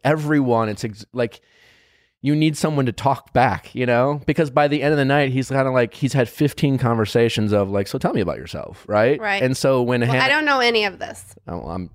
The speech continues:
Speaker 2: I'm,
Speaker 1: letting you know.
Speaker 2: I thank you. Okay. So it's important for them to be talkers.
Speaker 1: Yes.
Speaker 2: Good to know.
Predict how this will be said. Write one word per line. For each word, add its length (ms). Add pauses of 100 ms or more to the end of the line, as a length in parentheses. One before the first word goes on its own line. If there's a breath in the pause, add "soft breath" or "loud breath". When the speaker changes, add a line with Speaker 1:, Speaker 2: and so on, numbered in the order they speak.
(120)
Speaker 2:
I'm, 80
Speaker 1:
letting 100
you 80
know. 240
Speaker 2:
I 140
thank 340
you. 80
Okay. 580
So 280
it's 140
important 460
for 120
them 160
to 80
be 120
talkers. 600
Speaker 1:
Yes. 400 (540)
Speaker 2:
Good 280
to 140
know. 300